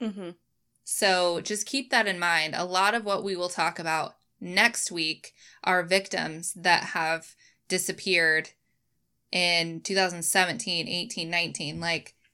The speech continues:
Speaker 1: Yeah.
Speaker 2: victims are continually disappearing from Juarez. So this isn't something that just happened in that twelve-year period. It's still happening.
Speaker 1: Right.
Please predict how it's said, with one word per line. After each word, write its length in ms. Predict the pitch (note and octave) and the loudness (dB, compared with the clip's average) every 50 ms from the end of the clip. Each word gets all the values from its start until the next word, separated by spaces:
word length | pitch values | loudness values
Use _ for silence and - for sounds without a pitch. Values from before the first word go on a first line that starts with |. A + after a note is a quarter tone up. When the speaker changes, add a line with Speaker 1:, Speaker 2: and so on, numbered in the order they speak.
| _ _ - | _ _ -10
Speaker 1:
Yeah. 80 | G3 F#3 | -2 2
Speaker 2:
victims 640 | A3 A#3 A3+ G#3+ F3+ A#3+ A#3+ A#3+ A#3+ A#3+ A#3 - | 2 2 2 2 0 2 2 2 2 2 0 0
are 220 | - - F#3 F3+ F3+ | 0 0 0 0 0
continually 1200 | - - F3 E3+ E3+ E3+ - - - F#3+ F#3+ F#3+ F#3 F#3+ F#3+ F#3+ F#3 F3+ F3+ G3 F#3+ F3+ F3 - | -4 -8 -10 -6 -4 -4 -2 -2 0 -2 -2 -2 -2 -2 -2 -2 0 0 -2 -2 -2 -4 -4 -6
disappearing 1000 | F3+ - E3+ E3 - F3 E3 - - F3+ E3 D#3+ D#3+ D#3+ D#3+ D#3+ D#3 D#3+ E3 _ _ _ _ _ _ _ _ _ _ _ | -6 -6 -6 -6 -6 -8 -8 -6 -4 -4 -2 -2 0 -2 -2 -2 -4 -6 -12 _ _ _ _ _ _ _ _ _ _ _
from 480 | - - - - F#3 E3+ E3+ E3+ E3 D#3 | -16 -14 -6 0 2 2 2 2 0 -4
Juarez. 720 | D3+ C#3+ C#3+ D#3 - - F#2+ D#2 G2 - - - - - _ _ _ _ _ _ _ _ _ _ _ _ | -2 -2 0 0 0 0 0 -2 -4 -4 -6 -6 -6 -8 _ _ _ _ _ _ _ _ _ _ _ _
So 640 | - - - - F#3+ F#3 F3+ F3 E3+ E3 D#3+ - - _ | -12 -6 -2 0 2 2 2 2 0 -2 -4 -8 -10 _
this 200 | - G3+ G3+ G3+ | -4 -4 -2 -2
isn't 260 | B3+ B3 A#3 A#3 G#3 - | -2 -4 -4 -4 -4 -4
something 380 | A3 G#3 G3+ G#3 G3+ F#3+ F3+ | -4 -4 -2 -4 -4 -4 -2
that 160 | F3+ F3 E3 | -2 -4 -2
just 220 | F3+ F#3 F3+ - - | -4 -4 -6 -4 -2
happened 380 | F#3+ E3+ E3+ - F3+ F3 F3 | 0 0 0 -2 -4 -6 -4
in 100 | E3+ E3 | -4 -4
that 180 | E3 D#3+ D3 - | -4 -4 -6 -6
twelve-year 420 | - - E3+ E3 D#3+ E3 D#3+ D#3 - | -6 -2 -2 -2 -2 -2 -4 -4 -4
period. 500 | - - E3 D3+ B2+ B2 - - - - _ _ _ - | -4 -4 -2 -2 0 -2 -2 -4 -8 -14 _ _ _ 2
It's 200 | A3 G#3+ G#3+ - | 2 2 2 0
still 240 | - - F#3+ D#3 - | -2 0 0 0 -2
happening. 480 | F3+ - - - - - - - G#3+ - | -4 -8 -10 -12 -12 -12 -12 -12 -14 -14
Speaker 1:
Right. 300 | F#3 E3+ B2 - - - | -14 -14 -14 -14 -16 -20